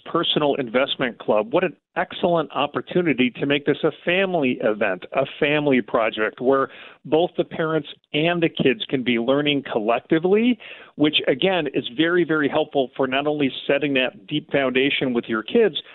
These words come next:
but also helping the parents move forward in their own financial journey.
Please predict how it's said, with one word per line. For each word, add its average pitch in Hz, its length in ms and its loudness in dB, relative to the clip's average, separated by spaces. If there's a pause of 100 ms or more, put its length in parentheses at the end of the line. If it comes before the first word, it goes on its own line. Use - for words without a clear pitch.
(140)
but - 180 -2
also 180 360 2
helping 147 340 -2
the 135 80 0
parents 131 440 -2
move 123 220 0
forward 120 300 2
in 117 100 -2
their 107 200 -4
own 117 180 -2
financial 110 460 -4
journey. 110 460 -8